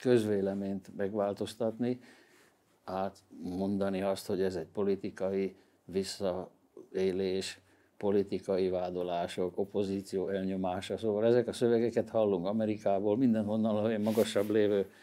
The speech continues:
személyek vannak vád alá helyezve. És most is ez folyik, és ilyen be-, befolyásos emberek ugye fölhasználnak mindent, ami fölhasználható,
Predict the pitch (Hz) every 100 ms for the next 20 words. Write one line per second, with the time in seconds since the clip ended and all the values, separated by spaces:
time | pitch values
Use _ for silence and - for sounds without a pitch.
0 | - - 110 104 101 95 95 95 95 90
1 | - - 92 92 85 80 85 85 80 87
2 | 92 - _ _ _ _ _ _ _ 110
3 | 101 123 123 - 101 - - 101 - 110
4 | 110 113 - - - _ - _ - 95
5 | 110 117 104 90 127 135 123 - - -
6 | 117 123 127 120 110 104 - 120 117 113
7 | 110 113 110 104 - - - - - -
8 | - - _ _ _ _ _ _ _ 101
9 | - 135 113 110 117 110 117 113 147 131
10 | 113 110 110 110 - - - - - -
11 | 107 107 - 117 110 113 127 120 113 113
12 | 113 120 123